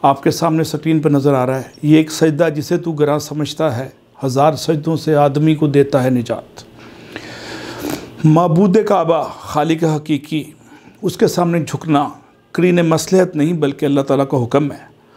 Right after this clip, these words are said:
और अगर हम खुदा की ज़ात को छोड़ के दुनियावी बुतों की परस्ती शुरू करते हैं,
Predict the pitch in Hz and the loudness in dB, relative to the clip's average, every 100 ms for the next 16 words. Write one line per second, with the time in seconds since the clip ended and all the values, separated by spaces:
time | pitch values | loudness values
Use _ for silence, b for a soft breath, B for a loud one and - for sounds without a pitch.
0 | B B B 156 170 196 180 190 156 170 | B B B 2 2 2 0 -2 -6 -4
1 | 147 151 156 180 156 165 160 175 - - | -2 -2 -4 -4 -2 -4 -4 -10 -8 -2
2 | 165 185 180 160 120 - b b 147 151 | 0 2 0 -4 -6 -12 b b 0 2
3 | 165 165 175 214 190 208 175 190 - 170 | 4 4 2 2 2 2 0 0 -2 -4
4 | 180 - 165 151 143 123 135 | -4 -4 -4 -4 -4 -4 -8